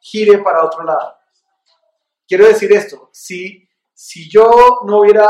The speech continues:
aceptado el llamado de ser un pastor en Chía,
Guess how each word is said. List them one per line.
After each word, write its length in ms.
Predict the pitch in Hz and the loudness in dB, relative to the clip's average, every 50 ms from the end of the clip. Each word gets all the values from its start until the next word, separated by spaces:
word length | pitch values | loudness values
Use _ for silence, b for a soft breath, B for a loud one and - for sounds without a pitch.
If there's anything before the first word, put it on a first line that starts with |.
| 214 208 | 0 -2
aceptado 540 | 180 - - 190 190 - - 185 185 190 196 | -4 -6 -6 -10 -10 -6 -4 -2 0 0 0
el 100 | 196 196 | 0 -2
llamado 380 | 196 190 - 175 175 180 190 | -2 -2 0 0 0 0 -2
de 80 | 202 196 | -4 -4
ser 220 | - - 170 165 | -6 -10 -14 -16
un 120 | 170 170 - | -16 -14 -12
pastor 400 | 196 190 - - - 185 165 170 | -10 -10 -10 -8 -8 -8 -8 -8
en 80 | 165 | -12
Chía, 520 | 160 - - 214 196 151 156 - - - | -14 -16 -14 -10 -6 -6 -6 -6 -8 -12